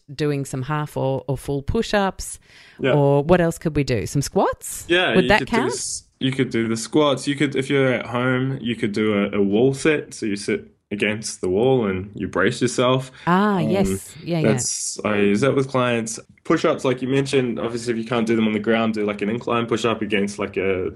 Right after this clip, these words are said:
Speaker 2: a sofa or, you know, something, or a table where you just go up and down a few times. Stairs, like, everyone seems to be <laughs> living in an apartment. Grab, grab s-, two, I don't know, heavy bottles or bags of shopping and just walk up the stairs, you know, ten flights or something.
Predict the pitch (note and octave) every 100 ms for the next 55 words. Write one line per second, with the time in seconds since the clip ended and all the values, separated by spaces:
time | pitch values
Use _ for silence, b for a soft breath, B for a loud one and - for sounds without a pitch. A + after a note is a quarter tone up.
0 | - G#2 G2+ G2+ G2+ G2 F#2 - - -
1 | - D#2+ G#2 A#2 G2+ G#2 - - - G2
2 | F#2 G#2 A2 A2+ A2+ A2 G2+ G2+ G#2 -
3 | - - - - - G2 G#2 A2+ G#2+ A2
4 | G#2 G2+ G#2 A2 A2 G#2+ - B B B
5 | - A2+ B2 D#3 C3+ A#2 G#2+ - - F#2
6 | A#2 A#2 A#2 A2+ A2+ G#2+ G#2+ C#3 C3+ A#2+
7 | G#2 G#2 G#2+ A#2+ G#2+ G2+ G2+ - B B
8 | B - A2+ C3 C3 _ _ _ A#2 A2+
9 | A#2+ - - - - A2+ A2+ A2 G#2 G2+
10 | G2+ - - G2 G2+ F#2+ G2 G2 F#2+ G2
11 | F#2+ B B - G#2+ G#2+ G2+ G2 G2+ F2+
12 | F2+ F2+ E2+ F#2+ F#2+ G2+ F2+ - G2+ G#2
13 | F#2 F2+ F#2 G2+ G#2 G#2+ A#2+ - G#2+ -
14 | G2 G#2+ G2 G2+ F#2+ F#2 F#2 - G2+ G2+
15 | F#2+ G2 G2+ F#2 F#2 F#2